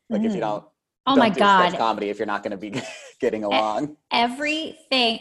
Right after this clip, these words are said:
Speaker 3: I mean, for a while there, it was just the creativity that, it was like, "We should do this musical number inside of a laundromat." Or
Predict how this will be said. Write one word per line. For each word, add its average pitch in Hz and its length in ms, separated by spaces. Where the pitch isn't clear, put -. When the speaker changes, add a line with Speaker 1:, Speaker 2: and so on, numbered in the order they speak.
Speaker 3:
I 247 80
mean, 233 520
for 294 140
a 294 60
while 277 500
there, 180 640
it 262 100
was 220 220
just - 360
the 220 220
creativity 226 1200
that, 175 240
it 254 60
was 254 220
like, 208 160
"We 339 120
should 311 260
do 233 160
this 262 380
musical 254 520
number 208 360
inside 233 420
of 202 80
a 190 40
laundromat." 180 720
Or 226 460